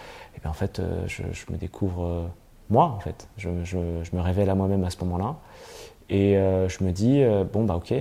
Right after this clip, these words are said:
d'accord, je vois tout ça. Et dans les ateliers, euh, il y a une espèce de déconnexion qui se fait, qui, euh, qui me dit, en fait, euh, les ateliers au Vietnam, c'est vraiment ce qu'on voit parfois à la télé en France à cette époque. Euh, des gamins qui travaillent, euh,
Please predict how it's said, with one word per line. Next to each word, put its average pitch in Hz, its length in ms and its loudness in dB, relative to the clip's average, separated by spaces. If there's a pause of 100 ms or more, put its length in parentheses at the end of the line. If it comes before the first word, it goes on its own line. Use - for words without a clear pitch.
(140)
d'accord, 117 360 -4
je - 120 -6
vois 90 120 -4
tout - 100 -10
ça. 131 280 0
Et 120 60 2
dans 98 120 4
les 101 160 6
ateliers, 117 480 4
euh, 104 100 6 (760)
il 98 80 0
y - 20 4
a 98 40 6
une 101 60 6
espèce 107 340 4
de 95 100 2
déconnexion 123 640 4
qui - 100 -6
se - 100 -8
fait, 117 280 -2 (880)
qui, 98 440 2
euh, 90 420 2
qui - 180 -6
me 90 140 2
dit, 113 340 2
en 92 80 0
fait, 120 280 -4
euh, 85 300 0
les 82 200 -2
ateliers 101 460 2
au 87 180 0
Vietnam, 110 480 -4
c'est - 220 -6
vraiment 95 340 0
ce - 100 -6
qu'on 95 140 -4
voit 101 400 2
parfois 95 440 0
à - 40 0
la 87 100 -2
télé 95 380 2
en 90 80 0
France 98 500 -6
à 82 40 -8
cette - 160 -10
époque. 117 420 -4 (600)
Euh, - 140 -12
des 98 140 -2
gamins 92 260 0
qui - 140 -8
travaillent, 90 540 -4
euh, 87 260 -6